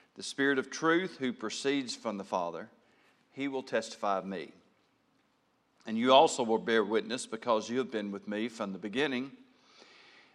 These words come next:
These things I have spoken to you, that you should not be made to stumble. They will put you out of the synagogues. Yes, the time is coming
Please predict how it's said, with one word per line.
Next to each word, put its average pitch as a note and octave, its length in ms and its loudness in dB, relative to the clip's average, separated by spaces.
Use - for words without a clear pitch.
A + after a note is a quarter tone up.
These D#3+ 300 -2
things E3 300 -2
I D3 200 8
have C3+ 140 0
spoken F3+ 380 0
to G#2+ 60 -2
you, A#2 240 -2
that A#2+ 240 0
you B2 160 -4
should A#2+ 260 -8
not B2 280 -2
be C3+ 120 -6
made B2+ 360 -4
to G#2+ 60 -16
stumble. G2+ 580 -8
They G#2 120 0
will G#2 160 -4
put - 320 -4
you B2 120 2
out A#2 140 8
of G#2+ 60 -8
the G#2 60 -12
synagogues. A#2+ 760 0
Yes, A#2+ 260 0
the A2 100 -10
time B2+ 320 -2
is A2+ 140 -8
coming C3+ 420 -6